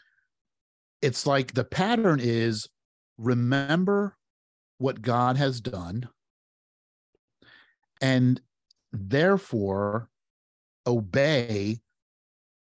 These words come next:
what he is saying in the second giving of the law.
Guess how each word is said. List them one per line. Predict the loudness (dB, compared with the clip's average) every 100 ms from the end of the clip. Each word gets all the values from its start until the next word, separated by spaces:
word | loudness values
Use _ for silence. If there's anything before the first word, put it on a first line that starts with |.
| _
what | -2 0 -2 -6 _
he | -12 -4 -2 -2 -2 -4
is | -6
saying | -6 -2 0 0 -2 -4 -8 _ _ _ _ _ _ _ -4
in | -2 0 0 0
the | 0
second | 0 0 -2 0
giving | 0 0
of | -4 -8
the | -4
law. | -2 -2 -4